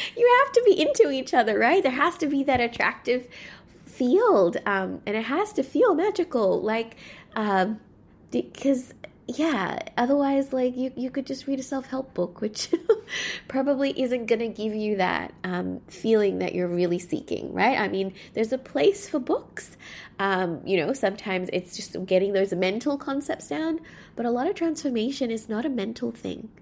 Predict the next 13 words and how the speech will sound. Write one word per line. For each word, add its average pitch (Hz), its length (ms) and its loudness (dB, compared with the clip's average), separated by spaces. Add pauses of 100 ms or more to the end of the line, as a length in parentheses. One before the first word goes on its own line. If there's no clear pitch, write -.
(440)
We're 247 160 4
looking 302 300 0
at 220 180 0 (380)
all 247 520 4
the 220 80 0
parts 214 340 -6
of - 100 -2
you, - 220 -6
the 247 120 -2
mental, 254 360 -2
emotional, 247 480 0
the 233 80 -2
spiritual, 233 760 0